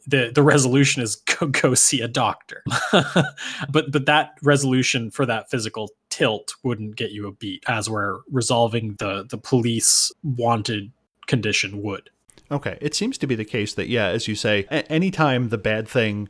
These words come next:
Speaker 2: causes something to happen in the game that maybe wouldn't otherwise, and that opens some dramatic opportunity. Like, one of the ones I've seen is, is mute. Your character has been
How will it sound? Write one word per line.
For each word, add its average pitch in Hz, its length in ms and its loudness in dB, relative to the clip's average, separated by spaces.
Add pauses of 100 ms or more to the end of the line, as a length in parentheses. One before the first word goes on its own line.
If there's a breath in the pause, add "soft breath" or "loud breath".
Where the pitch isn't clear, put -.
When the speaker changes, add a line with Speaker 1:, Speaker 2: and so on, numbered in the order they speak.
Speaker 2:
causes 131 480 2
something 123 400 0
to 101 60 0
happen 117 360 -2
in 101 100 -2
the 101 80 -4
game 104 380 -2
that 104 180 -2
maybe 107 320 -2
wouldn't 101 420 -4
otherwise, 117 640 0
and 107 140 -4
that 104 240 -2
opens 107 640 -2 (340 loud breath)
some 117 720 2
dramatic 104 600 -2
opportunity. 101 1040 -2
Like, 98 280 -4
one 113 120 -2
of 107 80 -4
the 107 80 0
ones 101 420 -2
I've 104 180 -6
seen 104 340 -2
is, 98 320 -2
is 104 240 -6
mute. 101 460 -4 (260 loud breath)
Your 107 140 -2
character 117 360 0
has 104 120 -2
been 98 260 -4